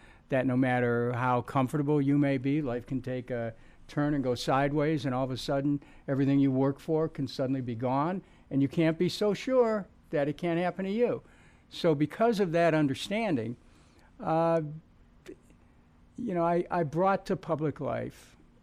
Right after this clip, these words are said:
and I bring to this moment, an awareness of what people go through, and, and a dedication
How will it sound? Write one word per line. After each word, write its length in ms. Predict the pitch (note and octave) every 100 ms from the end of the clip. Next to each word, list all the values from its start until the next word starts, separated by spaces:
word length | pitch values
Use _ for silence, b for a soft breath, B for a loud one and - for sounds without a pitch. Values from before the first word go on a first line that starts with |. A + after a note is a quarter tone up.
| _
and 120 | D3+ D3
I 40 |
bring 240 | C3 D#3 D3+
to 100 | C#3+
this 260 | C3+ -
moment, 420 | C#3 A#2+ A#2+ B2 - - - _ _ - _ -
an 120 | E3 E3+
awareness 540 | E3+ F3 F3+ E3 -
of 200 | E3+ D3 - -
what 180 | E3 D#3+
people 220 | E3 D#3
go 200 | C#3 C3+
through, 380 | C#3+ - - - - b b b -
and, 300 | C#3 C3 C#3
and 200 | C#3 C3
a 40 |
dedication 880 | C3+ D3+ C3+ - F3 F3+ - B2+